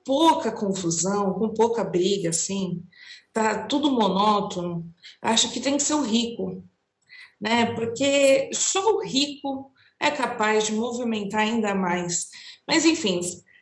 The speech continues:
eu acho que o Rico tem um grande potencial aí em mãos, uma grande chance.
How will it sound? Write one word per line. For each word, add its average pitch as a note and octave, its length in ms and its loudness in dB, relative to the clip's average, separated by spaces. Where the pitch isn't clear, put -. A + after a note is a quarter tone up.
eu A3+ 80 4
acho C#4+ 380 2
que C4+ 520 -2
o B3+ 140 4
Rico C4 260 4
tem C4+ 100 4
um B3+ 140 4
grande A#3 280 4
potencial A3 680 0
aí F#3+ 260 0
em F#3 140 -6
mãos, F#3 460 -2
uma G#3 160 -2
grande A3 360 0
chance. F#3+ 840 0